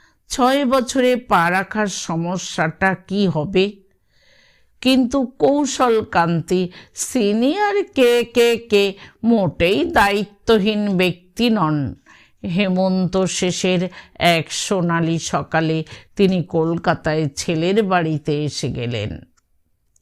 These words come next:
একটু বিশ্রাম নেওয়ার পর জুনিয়র কে কে কে তাকে প্রশ্ন করল, "ঠাকুরদা, আমি ছয় বছরে পা দেব কিভাবে?"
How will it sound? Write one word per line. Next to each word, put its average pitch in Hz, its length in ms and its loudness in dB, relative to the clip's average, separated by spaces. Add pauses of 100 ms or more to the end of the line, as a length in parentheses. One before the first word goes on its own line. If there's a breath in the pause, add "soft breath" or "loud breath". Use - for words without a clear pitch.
(580 soft breath)
একটু 254 340 0
বিশ্রাম 208 640 0
নেওয়ার 302 440 2
পর 262 340 2
জুনিয়র 208 680 0
কে 190 360 2
কে 226 320 2 (140)
কে 202 300 2 (300 loud breath)
তাকে 175 320 2
প্রশ্ন 202 640 -6
করল, 165 340 -4 (120)
"ঠাকুরদা, 220 680 0 (300 loud breath)
আমি 165 300 -2 (100)
ছয় 175 380 0
বছরে 196 520 0
পা 151 420 -2
দেব 196 340 2
কিভাবে?" 202 880 0